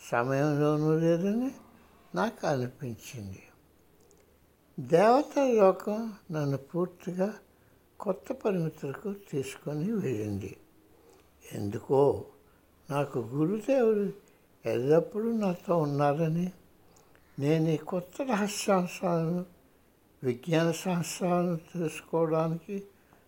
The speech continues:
నందుకు ముందుకు వస్తున్నానని నాకు తట్టలేదు. నాకు ఒక కొత్త ఆధ్యాత్మిక మూలస్థానం తారసపడుతున్నదని, అది నా జీవితంలో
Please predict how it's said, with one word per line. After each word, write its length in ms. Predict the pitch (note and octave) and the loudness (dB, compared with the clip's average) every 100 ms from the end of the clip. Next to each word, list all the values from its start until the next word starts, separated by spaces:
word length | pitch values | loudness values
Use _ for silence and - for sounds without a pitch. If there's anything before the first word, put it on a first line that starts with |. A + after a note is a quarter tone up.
| _ - | _ -4
నందుకు 420 | C#3 C#3 B2+ C3 | -2 -2 -4 -6
ముందుకు 500 | B2 D#3+ G3 A#3 A3 | -4 -2 -2 -4 -4
వస్తున్నానని 840 | F3+ D#3 - D#3 D3 C#3+ C#3+ E3+ E3+ _ _ _ _ _ D#3 | -4 -6 -8 -4 0 0 -2 -6 -8 _ _ _ _ _ -14
నాకు 240 | C3 B2 - - | -10 -10 -8 -4
తట్టలేదు. 720 | A2 - D3 D3 C3+ B2+ B2 - - _ _ _ _ _ _ _ _ _ - | -4 0 0 2 2 0 -2 -10 -20 _ _ _ _ _ _ _ _ _ -4
నాకు 320 | B2+ C3 C#3+ | -2 -2 -6
ఒక 160 | - C3 | -8 -10
కొత్త 560 | - - D#3+ - - | -8 -6 -6 -4 -2
ఆధ్యాత్మిక 1040 | D#4 G#3+ F#3+ - F#3+ F3+ E3+ F#3 - F#3 F3+ - - - _ _ | 4 4 4 2 4 4 2 -6 -4 -4 -4 -12 -20 -20 _ _
మూలస్థానం 960 | C#3 D3 D3+ D3+ - - D3 C#3 C3 A#2+ - | -2 2 4 2 0 0 2 2 0 -4 -4
తారసపడుతున్నదని, 1300 | G#2+ A#2 A#2+ - - C#3 C3 - D#3 D#3 D#3+ F3 A3 - _ _ _ _ _ _ - _ _ _ _ | -2 0 -2 -8 -6 -6 -4 -6 -2 0 0 0 -4 -8 _ _ _ _ _ _ -20 _ _ _ _
అది 220 | D3 F3+ G3+ | 2 2 2
నా 260 | G3 F3 | 2 2
జీవితంలో 960 | D#3 D#3 G3+ A#3+ - C4+ C4+ C4 B3+ | 2 2 2 2 -2 -4 -2 0 0